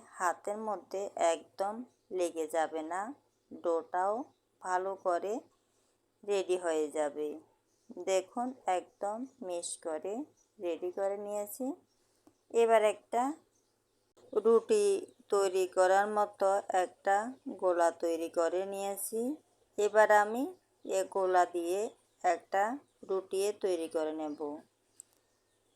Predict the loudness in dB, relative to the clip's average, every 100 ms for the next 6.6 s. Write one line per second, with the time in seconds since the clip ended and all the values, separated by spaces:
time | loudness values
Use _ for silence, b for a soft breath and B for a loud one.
0 | _ -8 -2 -2 -2 -4 -4 -4 -6 -14
1 | 0 4 4 0 -2 -2 -2 -6 0 2
2 | 2 0 0 0 -2 -2 -2 -6 -8 -16
3 | _ _ _ -2 0 2 0 0 -2 -2
4 | -4 -6 _ _ _ _ _ _ 0 0
5 | 0 -4 -2 -2 -2 -8 -14 -6 0 2
6 | 2 4 2 2 0